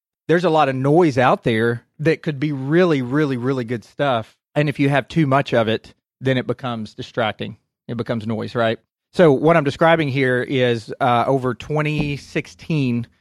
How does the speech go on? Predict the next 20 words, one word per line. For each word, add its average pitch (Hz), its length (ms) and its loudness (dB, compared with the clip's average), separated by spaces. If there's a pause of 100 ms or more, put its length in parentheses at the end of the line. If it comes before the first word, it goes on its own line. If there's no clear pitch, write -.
(260)
I 139 140 2
was 147 200 0
a, 127 400 0
an 131 160 -2
information 131 560 -6
junkie. 117 420 -12 (520)
I 127 100 0
was 127 140 -2
downloading 131 500 -2
podcasts. 123 640 0
I 123 80 2
was 110 140 -4
downloading 127 440 -2
audiobooks. 120 720 -2
I 120 60 0
was 113 180 -6
downloading 123 680 -4 (300)
and 123 160 -6
saving 123 400 -6
websites 120 800 -2